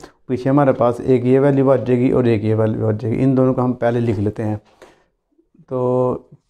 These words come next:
टू एक्स वाई क्यूब प्लस एट एक्स वाई स्क्वायर,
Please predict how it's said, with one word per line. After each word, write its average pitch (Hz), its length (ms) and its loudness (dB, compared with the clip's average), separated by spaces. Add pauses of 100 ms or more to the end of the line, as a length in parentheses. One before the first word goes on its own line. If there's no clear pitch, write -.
(120)
टू 147 680 2
एक्स 131 420 -4 (420)
वाई 117 460 2
क्यूब 156 540 0 (1300)
प्लस 127 400 0 (400)
एट 120 540 0 (220)
एक्स 131 420 -4 (1300)
वाई 120 420 0
स्क्वायर, 101 440 -4